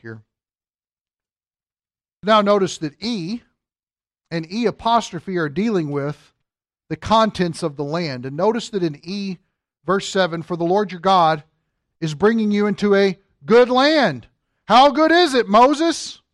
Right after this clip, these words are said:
Well, a land of brooks and waters and fountains and springs, flowing forth in valleys and hills, a land of wheat and barley, of vines and figs and pomegranates and olive oil and honey,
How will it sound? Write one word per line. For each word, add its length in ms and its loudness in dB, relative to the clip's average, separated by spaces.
Well, 160 2
a 20 0
land 200 2
of 60 -4
brooks 240 -2
and 140 -6
waters 340 0
and 120 -12
fountains 340 -4
and 100 -18
springs, 600 -8
flowing 480 2
forth 420 -2
in 140 -6
valleys 480 0
and 120 -12
hills, 560 -2
a 80 0
land 500 -2
of 220 -6
wheat 540 -4
and 180 -6
barley, 520 0
of 220 -6
vines 540 2
and 200 -14
figs 540 -2
and 100 -16
pomegranates 840 0
and 200 -8
olive 440 4
oil 500 2
and 160 -8
honey, 500 2